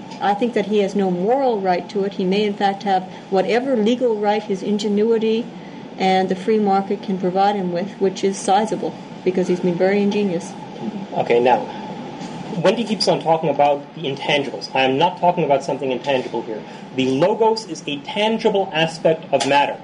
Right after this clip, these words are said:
Speaker 2: It is a, it is a materi-, it is a material quality of the properties in which it is found.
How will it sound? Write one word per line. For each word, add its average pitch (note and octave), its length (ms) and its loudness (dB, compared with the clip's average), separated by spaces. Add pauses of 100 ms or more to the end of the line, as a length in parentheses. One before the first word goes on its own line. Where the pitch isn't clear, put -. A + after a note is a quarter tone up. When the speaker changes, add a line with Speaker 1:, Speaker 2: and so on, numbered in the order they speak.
(420)
Speaker 2:
It C3+ 80 2
is C#3+ 200 0
a, C#3 300 0
it D#3 140 4
is C#3 140 0
a C#3+ 160 0
materi-, G#3+ 440 0
it D#3 200 4
is C3 80 -2
a C#3 60 0
material A#3+ 500 2
quality F#3 520 0 (200)
of B2 100 -4
the C3 80 -4
properties F#3+ 560 0
in C#3 120 0
which D#3+ 240 0
it C#3+ 60 -4
is C#3 140 -2
found. A#2+ 400 0